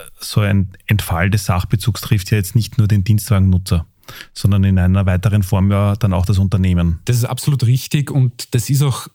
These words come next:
Speaker 2: finde ich, das wirklich Schöne an dieser ganzen Lösung. Es ist selten, dass man so eine, wenn ich das so sagen darf, so eine Win-Win-Situation haben, wo beide Seiten profitieren. Und damit wir aber auch gleich beim Sachbezug bleiben, der Sachbezug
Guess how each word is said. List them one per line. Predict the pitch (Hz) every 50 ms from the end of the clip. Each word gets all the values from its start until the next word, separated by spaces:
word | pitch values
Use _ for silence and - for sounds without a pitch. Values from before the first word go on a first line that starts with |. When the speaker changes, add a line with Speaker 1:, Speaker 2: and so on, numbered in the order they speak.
| - 127
Speaker 2:
finde | - - 147
ich, | 147 -
das | 151 131
wirklich | - 143 131 143 131
Schöne | - - - 113 120 131 135
an | 123
dieser | 110 104 92 104
ganzen | 95 95 95 95 - 117
Lösung. | 107 107 104 101 101 135 139 131 - - - - - - _
Es | 135 120 -
ist | - 131 - -
selten, | - 120 123 - - - 156 135
dass | 123 127 123 -
man | 135
so | 123 - -
eine, | 123 120 127 127 123
wenn | 120 120
ich | 120 117
das | - - 120 -
so | 123
sagen | 107 - 107 113 120
darf, | 123 -
so | - 123
eine | 120 117
Win-Win-Situation | 113 123 123 113 127 139 135 - 135 - - 113 101 - - 107 107 92
haben, | 95 98 98 98 117 123 127 -
wo | 123 117
beide | 107 - 98 95 104 98
Seiten | - - - 107 107 104 - 117
profitieren. | 107 - 101 95 - 95 90 - 104 104 113 107 104 90 - - - - - - - -
Und | _ 131 127 131 123 - _ _
damit | _ 131 135 143 156 -
wir | 180 143
aber | 127 131 127
auch | 127 127 -
gleich | - 120 117 127 -
beim | 147 135
Sachbezug | - - 107 104 - - - 123 - - 107 95 -
bleiben, | - 101 95 95 95 127 160 165 160 - - - - - -
der | - 120
Sachbezug | - - 104 107 123 - - 139 - - 147 151 156 147 - - -